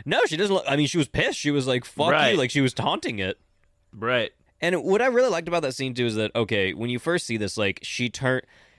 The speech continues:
Speaker 1: you don't know what she is at first. You don't know what's happening, and then you see her turn, and you're like, "Okay, she's a vampire, but she's also a snake vampire," 'cause she has, like, the vampire fangs,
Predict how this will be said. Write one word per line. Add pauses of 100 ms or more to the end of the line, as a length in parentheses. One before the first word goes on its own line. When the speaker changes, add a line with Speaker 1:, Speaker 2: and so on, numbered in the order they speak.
(180)
Speaker 1:
you
don't
know
what
she
is
at
first.
You
don't
know
what's
happening,
and
then
you
see
her
turn,
and
you're
like,
"Okay,
she's
a
vampire,
but
she's
also
a
snake
vampire,"
'cause
she
has,
like,
the
vampire
fangs,